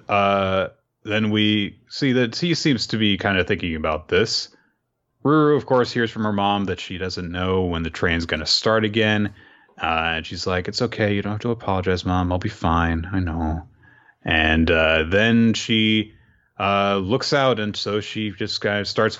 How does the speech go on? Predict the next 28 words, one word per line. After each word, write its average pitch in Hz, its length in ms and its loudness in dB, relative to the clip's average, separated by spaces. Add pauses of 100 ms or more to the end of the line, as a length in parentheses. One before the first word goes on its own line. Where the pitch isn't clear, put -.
to - 80 -4
walk 110 220 2
away, 117 240 4
and 92 100 -4
she's 90 120 -8
like, 92 260 -6 (340)
"Magu-chan, 87 640 -4
wa-, 87 140 -4
watch 87 280 -2
the - 80 -12
house. 78 300 -4
I'm 85 120 -6
gonna 82 140 -6
go 82 120 -2
get 87 160 -2
my 92 120 0
mom." 98 320 0 (540)
And 80 260 -4
all 80 140 2
the 82 80 0
trains 85 280 0
are 80 60 0
stopped. 104 500 0 (460)
Uh, 87 60 -6
she - 160 -8
got 87 180 0
time 95 260 -2
off 92 360 -4